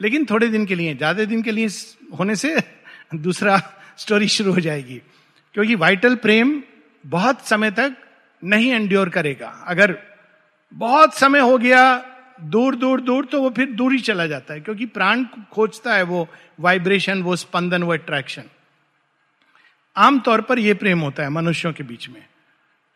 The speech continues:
तीसरा जो उ-, थोड़ा उच्च कोटि का है, सात्विक प्रेम, वहां out of duty and responsibility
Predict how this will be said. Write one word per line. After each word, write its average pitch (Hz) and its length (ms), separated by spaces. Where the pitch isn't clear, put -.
तीसरा 262 480
जो 254 180
उ-, 269 320
थोड़ा 254 200
उच्च 247 220
कोटि 233 300
का 254 100
है, 277 60
सात्विक 202 520
प्रेम, 127 320
वहां 196 480
out 208 140
of 320 100
duty 240 400
and 240 160
responsibility 160 760